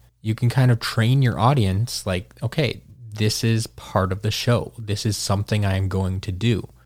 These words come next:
And that advertisement in the beginning could just be something for you personally. This is going to be the,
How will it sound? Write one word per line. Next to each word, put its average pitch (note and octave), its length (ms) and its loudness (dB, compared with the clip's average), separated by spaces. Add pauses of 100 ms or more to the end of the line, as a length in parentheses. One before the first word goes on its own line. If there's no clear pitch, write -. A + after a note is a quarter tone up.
(100)
And A#2 180 4
that A#2 180 4
advertisement A2+ 840 2
in B2 140 4
the C3 60 4
beginning A#2+ 640 0 (240)
could C#3+ 240 2
just C#3 240 0
be C3+ 240 2
something B2 580 2 (140)
for - 200 0
you A2 200 4
personally. - 680 -2 (140)
This C3 380 6
is B2+ 160 6
going A#2+ 300 8
to - 80 2
be A#2 280 8
the, G#2+ 460 4